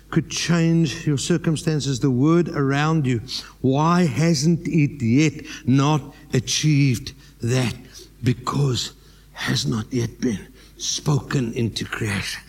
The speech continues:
Life and death is in the power of the tongue. Those that love it will eat the fruit thereof.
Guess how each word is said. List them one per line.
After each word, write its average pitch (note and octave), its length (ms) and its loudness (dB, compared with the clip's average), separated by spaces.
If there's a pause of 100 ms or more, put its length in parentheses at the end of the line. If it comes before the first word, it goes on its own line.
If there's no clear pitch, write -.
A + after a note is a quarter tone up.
(760)
Life G#3+ 480 4
and C#4 160 6
death B3+ 260 4
is A3 180 6
in A#3 100 6
the G#3+ 80 6
power G#3+ 360 2
of G3+ 200 2
the F#3+ 80 4
tongue. G#3 360 2
Those A#3+ 240 6
that G#3 180 2
love G#3+ 240 4
it G#3+ 120 0
will G3+ 280 4
eat A3+ 400 2
the G3 100 6
fruit - 540 2
thereof. E3+ 640 0